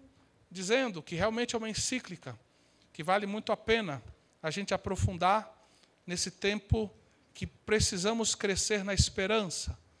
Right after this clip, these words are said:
na esperança autenticamente cristã, pra deixarmos de ser,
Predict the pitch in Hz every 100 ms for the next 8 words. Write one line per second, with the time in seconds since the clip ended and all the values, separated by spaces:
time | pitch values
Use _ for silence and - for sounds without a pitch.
0 | _ _ _ - 156 - 180 202 208 196
1 | - 226 226 - 202 208 - - 196 -
2 | 214 180 135 _ - - - - - _
3 | 156 160 170 - 202 202 208 185 165 165
4 | - 196 185